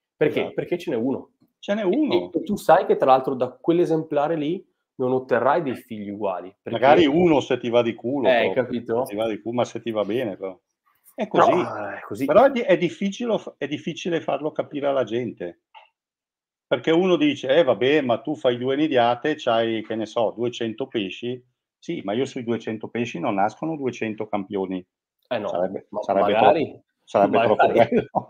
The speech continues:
Speaker 2: <laughs> Sarebbe troppo bello. Eh, quindi devi andare a selezionare, devi andare...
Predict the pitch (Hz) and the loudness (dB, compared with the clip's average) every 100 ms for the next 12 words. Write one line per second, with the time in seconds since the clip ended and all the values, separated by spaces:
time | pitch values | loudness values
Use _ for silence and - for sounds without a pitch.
0 | _ - - 175 - 139 120 120 117 113 | _ -18 0 2 4 4 2 2 0 0
1 | 101 104 135 98 - _ _ _ _ - | 0 2 2 -2 -8 _ _ _ _ -10
2 | - - 135 123 120 120 117 117 113 110 | -8 -4 -2 0 2 2 4 4 4 2
3 | 110 101 - 101 104 135 165 175 156 117 | -2 -4 -4 -2 2 2 2 2 0 -2
4 | 107 104 107 107 104 | -2 0 0 0 -4